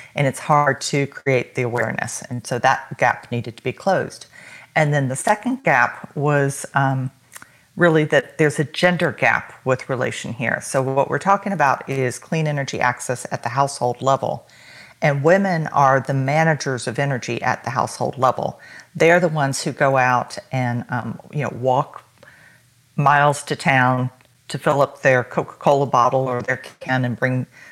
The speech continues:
with kerosene and bring it home to light their lights. They're the ones who go out and collect the firewood. Um, so at the household level, it's really women who are managing the energy.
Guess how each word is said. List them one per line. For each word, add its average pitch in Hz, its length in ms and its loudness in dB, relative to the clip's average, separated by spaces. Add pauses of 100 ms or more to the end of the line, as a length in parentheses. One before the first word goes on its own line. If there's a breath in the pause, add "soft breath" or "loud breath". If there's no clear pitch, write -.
(100)
with 131 160 0
kerosene 147 600 2
and 127 80 -2
bring 135 200 0
it 123 100 -4
home 131 220 -2
to - 180 -12
light 127 240 0
their 131 80 0
lights. 175 520 2
They're 139 160 2
the 143 60 -6
ones 131 320 -2
who 131 160 -4
go 127 200 0
out 127 160 2
and - 100 -16
collect - 280 -4
the - 60 -18
firewood. 160 720 0 (540 loud breath)
Um, 135 320 0
so 143 520 2 (200)
at 160 160 0
the 170 80 -4
household 202 520 0
level, 151 300 2
it's - 180 -2
really 143 220 0
women 135 380 0
who 165 140 -2
are 123 100 0
managing 127 540 0
the - 140 -8
energy. 170 520 -4